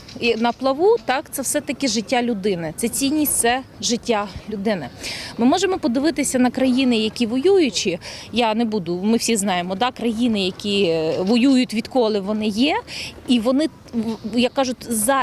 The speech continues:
інноваційним розвитком вони вищі від України. Хоча там кожного дня іде війна, кожного дня люди зазнають втрати. Але зараз ми можемо порівняти, що там інвестується, власне, в життя людини, і в Україні так само. Але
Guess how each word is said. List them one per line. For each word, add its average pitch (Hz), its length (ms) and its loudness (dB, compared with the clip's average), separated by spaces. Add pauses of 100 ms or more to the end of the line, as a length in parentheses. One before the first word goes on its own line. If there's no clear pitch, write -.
інноваційним 247 580 2
розвитком 269 400 2
вони 247 200 2
вищі 220 560 0 (240)
від 226 180 -2
України. 226 560 0
Хоча 226 260 0
там 202 280 -4
кожного 311 520 2
дня 226 380 0
іде 226 320 0
війна, 208 360 -4 (100)
кожного 254 380 2
дня 240 240 0
люди 220 280 -2
зазнають 202 460 -2
втрати. - 320 -2 (480)
Але 240 240 4
зараз 339 300 0
ми 311 80 -2
можемо 269 380 0
порівняти, 233 500 0
що 208 160 -4
там 214 300 0
інвестується, 285 600 -2
власне, 262 360 0
в 233 60 -2
життя 240 460 0
людини, 277 500 -2 (360)
і 330 140 4
в 302 100 0
Україні 269 520 0
так 247 220 -4
само. 160 360 -6
Але 240 340 -2